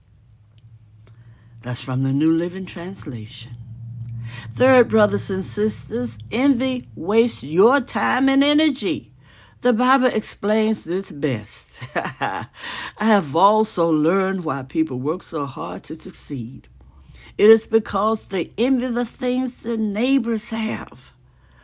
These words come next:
But it is useless. It is like chasing the wind."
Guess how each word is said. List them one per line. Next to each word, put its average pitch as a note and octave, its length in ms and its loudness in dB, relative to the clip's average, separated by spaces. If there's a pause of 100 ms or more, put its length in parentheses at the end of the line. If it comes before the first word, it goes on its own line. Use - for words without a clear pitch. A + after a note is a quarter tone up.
(280)
But G#3 320 0 (360)
it A3+ 280 0
is F#3 320 -2
useless. F3 1300 -2 (420)
It B3+ 100 2
is C4 200 -2
like A3+ 220 -2
chasing A#3 720 -2
the C4 120 0
wind." B3 640 -2